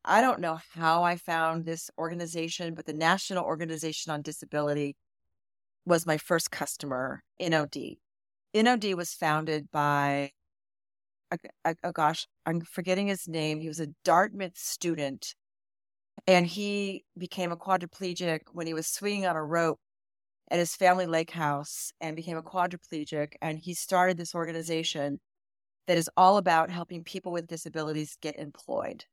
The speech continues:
And so he amassed this group of Dartmouth colleagues, like the former emeritus, chairman emeritus of J P Morgan, chairman emeritus of Ogilvy. And so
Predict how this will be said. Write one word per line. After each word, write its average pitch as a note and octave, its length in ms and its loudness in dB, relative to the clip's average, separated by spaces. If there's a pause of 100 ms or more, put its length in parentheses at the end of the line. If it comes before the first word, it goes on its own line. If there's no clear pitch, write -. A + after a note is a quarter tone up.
(560)
And F3 160 2
so F#3 200 2
he G3+ 240 -14
amassed G3+ 600 6
this F3+ 200 -8
group E3+ 260 -2
of D#3 180 -8 (120)
Dartmouth E3 560 0
colleagues, D#3+ 560 2
like D#3 200 -4
the E3+ 60 -6
former F3+ 540 4 (320)
emeritus, F3+ 480 6
chairman B3 320 6
emeritus E3 400 2
of E3 80 -12
J E3 180 -4
P E3 160 -8
Morgan, D3 760 0
chairman A#3+ 300 8
emeritus E3 600 4
of C#3 160 0 (540)
Ogilvy. D3+ 1040 8
And E3 300 -2 (460)
so G3 360 0